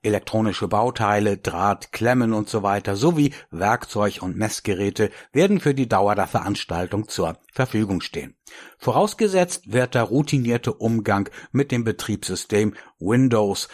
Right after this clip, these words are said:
da dies für die Programmierung verwendet wird. Darüber berichtet Franz-Peter Zantes, Delta Bravo sieben, Foxtrot Papa. Aktuelle Conteste an diesem Wochenende, dreiundzwanzigster August, am Samstag, da läuft der Rheinland-Pfalz Aktivitätsabend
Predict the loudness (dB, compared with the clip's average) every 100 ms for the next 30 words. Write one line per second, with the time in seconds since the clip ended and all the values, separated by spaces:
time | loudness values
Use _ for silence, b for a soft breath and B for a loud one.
0 | B 2 2 4 2 2 -6 -2 0 0
1 | -2 -2 0 0 0 -2 -4 -4 0 2
2 | 2 -2 -6 -10 -10 -14 0 2 4 4
3 | 2 0 0 0 -2 -2 0 0 0 -2
4 | 0 -2 -2 2 2 4 2 2 B B
5 | -2 0 0 0 0 0 0 -2 -2 -4
6 | -4 -6 -6 -6 -6 -6 -4 -2 -2 -2
7 | -8 _ _ _ _ _ _ _ _ _
8 | B B B B B -4 0 0 2 2
9 | 2 2 2 0 2 4 4 2 2 4
10 | 4 2 4 6 6 4 2 0 0 0
11 | 0 -4 -2 0 0 -2 2 0 2 0
12 | 2 2 0 2 0 2 2 4 2 0
13 | -4 -2 -2 0 -2 -2 0 0 -2 -6
14 | -8 -8 -10 -4 0 0 0 0 2 0